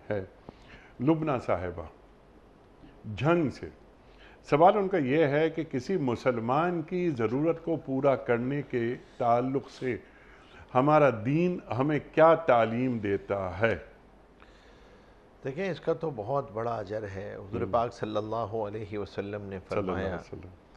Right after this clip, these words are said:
Speaker 2: कि तुम में सबसे बेहतर आदमी वो है जो, जिसकी ज़ात से लोगों को नफ़ा पहुँचे, जो लोगों के लिए नफ़ा रसानी पहुँचाने
Speaker 1: हम्म।
Speaker 2: वाला हो,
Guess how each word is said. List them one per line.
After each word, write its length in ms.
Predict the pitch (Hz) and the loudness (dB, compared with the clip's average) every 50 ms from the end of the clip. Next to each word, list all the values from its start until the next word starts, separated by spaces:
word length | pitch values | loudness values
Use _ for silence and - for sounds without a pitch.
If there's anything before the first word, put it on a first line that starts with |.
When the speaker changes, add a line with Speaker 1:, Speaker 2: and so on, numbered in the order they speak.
| - - - - - - - - - - - - - | -20 -20 -20 -20 -20 -20 -20 -20 -20 -20 -20 -20 -12
Speaker 2:
कि 640 | - 135 139 139 143 143 139 135 127 120 117 87 - - - - - - - - - - - - - - - - - - - - - | -6 -2 0 2 2 4 2 2 2 0 0 -2 -4 -8 -14 -20 -20 -20 -20 -20 -20 -20 -20 -20 -20 -20 -20 -20 -20 -20 -20 -6 -4
तुम 120 | 127 131 | -4 -2
में 140 | 147 156 156 | -2 -2 -4
सबसे 340 | 151 - 151 - - - 143 | -2 -2 -4 -4 -2 -4 -4
बेहतर 400 | 110 107 107 107 - - 147 135 | 0 0 -2 0 2 2 4 4
आदमी 360 | 120 117 113 110 113 123 127 | 4 4 2 -2 -6 -8 -8
वो 180 | 120 113 117 117 | -6 -4 -2 -2
है 200 | 110 110 113 117 | 0 0 -2 -2
जो, 340 | 110 98 107 107 110 107 - - 104 110 | -4 -6 -6 -6 -6 -6 -8 -10 -12 -12
जिसकी 280 | 117 - - - 120 | -12 -12 -10 -12 -10
ज़ात 300 | 98 87 110 101 110 117 | 0 2 4 4 4 4
से 200 | 117 - - 110 | 0 -6 -10 -8
लोगों 300 | 104 98 95 90 104 110 | -6 -4 -4 -4 -6 -10
को 140 | 98 - 104 | -6 -6 -6
नफ़ा 320 | 92 92 90 - - 101 | -6 -6 -8 -4 -2 -4
पहुँचे, 480 | 98 - - 92 90 - - 101 92 85 | -4 -4 -6 -8 -8 -8 -10 -10 -10 -8
जो 140 | 85 101 101 | -8 -10 -6
लोगों 280 | 101 107 104 104 113 104 | -4 -4 -4 -4 -6 -8
के 140 | - - 107 | -8 -10 -10
लिए 200 | 104 104 101 95 | -6 -6 -6 -6
नफ़ा 280 | 95 95 - - 92 | -6 -8 -4 -2 -2
रसानी 440 | 90 90 90 - 101 95 98 101 101 | -2 -4 -6 -6 -8 -6 -6 -8 -12
पहुँचाने 640 | - - - - - 107 95 - 104 92 95 92 | -14 -16 -20 -16 -16 -14 -8 -6 -6 -4 -4 -4
Speaker 1:
हम्म। 100 | 87 87 | -6 -6
Speaker 2:
वाला 180 | 85 85 90 95 | -6 -6 -8 -8
हो, 200 | 92 - - | -10 -12 -14